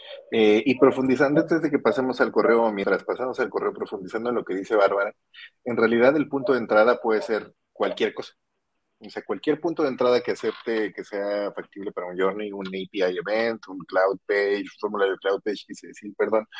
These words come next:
una data extension, etcétera, cualquier cosa puede ser el punto de entrada para estos cupones, en realidad. Y nosotros estamos ahorita haciendo una versión simplificada del cupón, ¿no? Y del journey, porque es un solo paso.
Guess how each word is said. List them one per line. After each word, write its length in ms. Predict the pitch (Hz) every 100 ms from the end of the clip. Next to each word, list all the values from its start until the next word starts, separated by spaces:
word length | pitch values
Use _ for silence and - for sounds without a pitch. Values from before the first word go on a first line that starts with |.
| - - -
una 200 | 123 110
data 220 | 107 104
extension, 720 | 95 - 107 104 - 107 98
etcétera, 420 | 92 92 107 123 127
cualquier 500 | - 95 98 - 175
cosa 260 | 165 151 147
puede 260 | - 117
ser 220 | - 113 - _ _ _ _
el 140 | - 107
punto 300 | 120 110 113
de 60 |
entrada 460 | 101 92 95 95 104 - _ _
para 380 | 98 92 87 87
estos 360 | 87 - 85
cupones, 480 | - - 76 65 -
en 100 | 76
realidad. 420 | 80 90 92 98 98 -
Y 100 | 123
nosotros 360 | 127 127 165 196
estamos 320 | 175 160 151
ahorita 240 | 151 127 139
haciendo 240 | 143 135
una 100 | 139
versión 300 | 107 - 131
simplificada 720 | 175 143 98 101 - 220 143
del 120 | 98
cupón, 300 | - - 87 _
¿no? 120 | 110
Y 60 | 147
del 160 | 95
journey, 240 | 113 151 147 _ - - _ _
porque 280 | - 101 113
es 160 | 110 -
un 160 | 123
solo 260 | 120 101 87
paso. 300 | 151 139 -